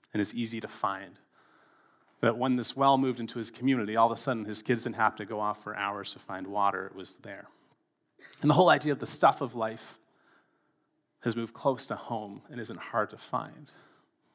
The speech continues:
That's what we see in Jesus, isn't it? That life himself came and dwelled among us.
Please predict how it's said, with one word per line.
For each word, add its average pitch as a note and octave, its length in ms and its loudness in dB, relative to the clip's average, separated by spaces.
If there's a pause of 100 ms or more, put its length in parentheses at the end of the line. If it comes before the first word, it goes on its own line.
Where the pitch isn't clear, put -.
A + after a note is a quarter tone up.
(1300)
That's D#3+ 180 8
what - 80 2
we B2 80 0
see B2 200 2
in F#2+ 120 -8
Jesus, G#2+ 400 -4
isn't A2 260 -8
it? - 80 -20 (1300)
That G#2+ 140 2
life A2+ 340 4
himself A#2 540 0
came A2 400 -4 (400)
and A#2 100 -6
dwelled A#2 240 4
among A2+ 320 -4
us. - 320 -8